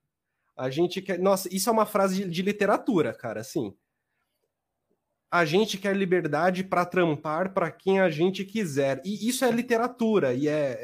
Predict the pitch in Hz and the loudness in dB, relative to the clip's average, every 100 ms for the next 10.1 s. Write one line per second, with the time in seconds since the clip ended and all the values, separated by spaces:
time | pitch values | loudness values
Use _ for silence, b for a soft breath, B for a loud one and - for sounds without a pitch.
0 | 131 - 143 - 185 180 135 113 - _ | -6 -6 -8 -2 4 4 2 -6 -12 _
1 | _ _ 156 226 214 220 - - 240 - | _ _ -4 0 2 0 -2 0 0 0
2 | 220 185 120 - B - 160 202 208 202 | -2 -2 -6 -6 B -6 -2 2 4 2
3 | 208 202 190 - 180 190 196 196 b b | 0 -2 -2 -2 0 2 0 -8 b b
4 | - 147 - _ - 208 196 160 233 233 | -12 -12 -12 _ 2 4 4 4 2 2
5 | 196 226 214 220 208 170 165 143 - 190 | 2 4 4 6 6 6 4 2 0 0
6 | 185 185 147 170 - 160 156 - 185 170 | 2 0 0 -2 -2 -4 -2 0 2 2
7 | 165 - 185 175 - 170 135 135 190 190 | 0 0 -2 -2 -2 -2 0 0 0 0
8 | 180 - 196 196 196 202 202 190 196 165 | -2 -2 -2 -2 0 -2 0 2 2 4
9 | 170 170 - 180 135 139 127 107 151 139 | 2 2 2 2 4 0 -2 -4 -6 -6
10 | - | -8